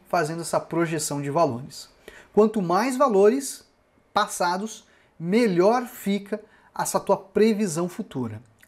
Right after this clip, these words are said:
Tudo bem? Bom, pessoal, antes de eu continuar, deixa eu me apresentar. Eu sou o professor Michel, responsável pelo curso de Excel Online.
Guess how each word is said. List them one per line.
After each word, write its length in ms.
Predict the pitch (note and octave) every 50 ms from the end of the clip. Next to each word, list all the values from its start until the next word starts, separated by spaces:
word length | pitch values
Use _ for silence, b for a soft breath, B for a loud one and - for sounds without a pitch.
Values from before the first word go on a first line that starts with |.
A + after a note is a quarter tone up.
| _
Tudo 180 | - D#3 D3 C3+
bem? 320 | D3 F3 G3 G3+ F#3+ - - b b b b b b b b
Bom, 140 | A#3+ B3
pessoal, 440 | A#3 A#3+ G#3+ A3+ A3+ G#3 D#3+ - - -
antes 300 | - B3+ D4+ D4+ - G#3
de 60 | F#3+
eu 60 | G3
continuar, 680 | G3 - F3 D3+ D3 - C3 C3+ C#3+ E3+ F3+ - - b b b b
deixa 180 | b C#4 C4+ C4
eu 60 | B3+
me 40 | G#3+
apresentar. 640 | - - D3 C3 C3 B2+ B2+ F3 F3 D3+ - - _ b b b b b b -
Eu 100 | E3 D#3
sou 160 | - - D#3
o 20 |
professor 420 | - C#3 C3+ - B2+ A#2 - G#3 A#3+
Michel, 440 | C#4 B3+ - - A3 A3 A#3 A3+ - - _ _
responsável 680 | - B3+ B3+ B3+ - C4 A#3 - - G#3 G3 G3 F#3+
pelo 200 | - A3 G#3 F3+
curso 340 | - - - D#3+ F3+ E3+ D#3
de 60 | E3
Excel 300 | F3+ F3+ - - F#3 F#3
Online. 380 | G#3 G3 D3+ C3+ B2+ A#2+ G#2+ A#2